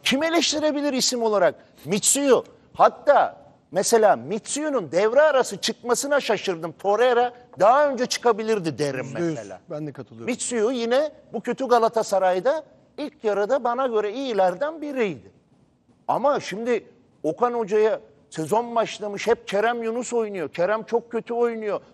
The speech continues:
Speaker 1: Üç Türk kuralı yüzünden oynuyor. Bir şey yarattı, fırsat yarattı, bir değişiklik yaptı. Kazımcan'la oynadı. Tamam, ne diyebiliriz maça başlarken?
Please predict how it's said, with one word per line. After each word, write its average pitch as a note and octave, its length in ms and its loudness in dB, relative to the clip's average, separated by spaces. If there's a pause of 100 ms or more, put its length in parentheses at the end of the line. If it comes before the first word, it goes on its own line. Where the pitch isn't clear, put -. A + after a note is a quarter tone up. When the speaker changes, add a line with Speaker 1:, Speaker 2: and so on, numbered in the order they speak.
(100)
Speaker 1:
Üç G#3+ 220 -8
Türk - 200 -8
kuralı A3+ 300 0
yüzünden A3+ 300 -6
oynuyor. G#3+ 500 -2 (560)
Bir A3 260 -2 (1120)
şey B3+ 240 4
yarattı, A#3+ 640 0 (260)
fırsat G#3+ 460 0
yarattı, F#3+ 600 -2
bir E3+ 120 -10
değişiklik G#3 640 -8
yaptı. G#3 440 -4
Kazımcan'la A3 760 0
oynadı. G2+ 340 -8 (640)
Tamam, A3+ 360 -8
ne A#3 160 -4
diyebiliriz D4 720 -6
maça F3+ 300 -4
başlarken? B2 600 -6